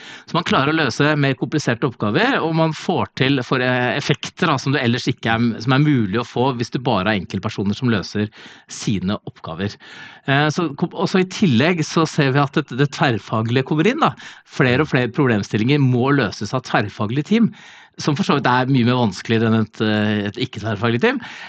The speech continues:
Eh, så, eh, derfor så ser vi at dette med tverrfaglige team,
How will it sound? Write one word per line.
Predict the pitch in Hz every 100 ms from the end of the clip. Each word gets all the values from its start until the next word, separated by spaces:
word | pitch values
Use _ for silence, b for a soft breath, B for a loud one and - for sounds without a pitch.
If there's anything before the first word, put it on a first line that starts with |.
| B
Eh, | 160 165 170 151
så, | - 180 185 185 170
eh, | 165 160 160 160 160 160
derfor | 147 147 - 196 196 175 -
så | - 175
ser | 151 120
vi | 135
at | 139 -
dette | 147 139 143
med | -
tverrfaglige | 147 - 110 104 143 165 151
team, | - 254